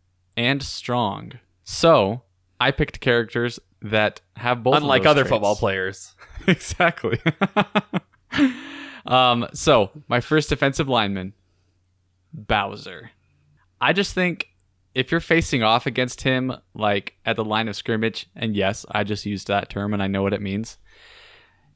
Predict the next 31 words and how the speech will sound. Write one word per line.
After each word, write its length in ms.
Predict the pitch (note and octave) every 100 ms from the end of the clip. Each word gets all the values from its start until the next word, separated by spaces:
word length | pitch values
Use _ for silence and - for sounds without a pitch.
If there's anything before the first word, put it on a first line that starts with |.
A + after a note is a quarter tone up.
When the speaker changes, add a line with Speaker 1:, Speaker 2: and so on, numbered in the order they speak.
| _ _ -
Speaker 1:
they, 560 | A#2+ C#3+ D#3 D#3 - - _ _ _ -
the, 160 | C3 B2+
the, 340 | - C3 C3+ -
the 220 | A#2+ C3
team 340 | B2+ D#3+ E3+ D3+
that's 160 | C3
on 160 | B2+ B2
offense 400 | A2+ - C3+ -
is 80 | G2+
just 160 | A2
gonna 120 | A#2
be 80 | G2
terrified, 600 | - A2 A2 F#2+ F2 - -
you 140 | - G#2
know? 200 | G#2 -
And 140 | A#2
he's, 220 | A#2 D#3 F3
like, 320 | E3 - - _
super, 440 | - - D#3 B2+
super 260 | - B2 G2+
huge. 500 | - G#2+ F#2+ - -
If 160 | A#2+ A#2+
you've 100 | C3
ever 240 | B2+ C#3+
actually 320 | C#3 B2+ - A2+
seen 240 | - A#2
him 140 | A2+ F#2+
at 100 | -
full 160 | G#2+
size, 540 | G#2 G#2 G#2 G#2+ G#2 G#2+
like, 360 | G2+ G2 -